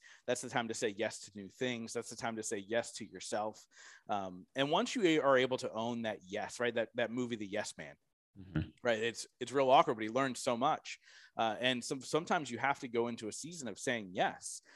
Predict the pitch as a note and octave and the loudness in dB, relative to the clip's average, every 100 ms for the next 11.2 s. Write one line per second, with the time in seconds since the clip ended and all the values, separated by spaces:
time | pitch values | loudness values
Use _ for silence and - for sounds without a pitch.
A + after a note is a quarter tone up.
0 | - - A#2 C3 C3 B2+ F3 - C#3+ B2 | -18 -6 0 2 0 2 0 4 4 6
1 | A#2+ A2 A2 B2+ A#2 G#2+ F2+ - C#3 B2+ | 6 4 0 -4 -4 -6 -10 -4 0 2
2 | A2 A#2 A2 G2+ G2 - F#2+ F#2 F2 - | 4 2 2 -2 -6 -10 -10 -8 -8 -4
3 | A2 B2 B2 C3 C3+ C3 A#2+ B2+ A2+ B2 | 2 4 6 6 6 4 -2 -4 -4 -6
4 | A2+ G#2+ - A2+ G#2 A2 - G#2+ - A#2 | -6 -4 0 0 0 -2 -2 -8 -2 -2
5 | A#2 F2+ E2 - - A2 G2+ A#2 G#2 G2+ | -2 -6 -10 -12 -6 -6 -4 -6 -4 -4
6 | G#2+ - - - _ - B2 A#2+ A2 - | -4 -4 -12 -20 _ -8 -2 2 0 0
7 | B2+ A#2+ G#2+ G#2+ G#2 G#2 G#2 F2+ A2+ G2+ | -6 -4 -2 -2 -2 -4 -6 -6 -6 -4
8 | G#2 - G2+ F#2 A2 G2 G2 A2+ G2 G2+ | -6 -6 -12 -10 -6 -6 -4 -4 -4 0
9 | A2+ - - A#2 - B2 G#2+ G2+ G2 G2+ | 0 0 -8 -10 -8 -6 -4 -2 -2 -4
10 | G2 G#2+ G2+ G#2+ F#2+ F#2+ - A#2+ G2 - | -6 -8 -8 -10 -6 -6 -6 -8 -8 -8
11 | G2 | -8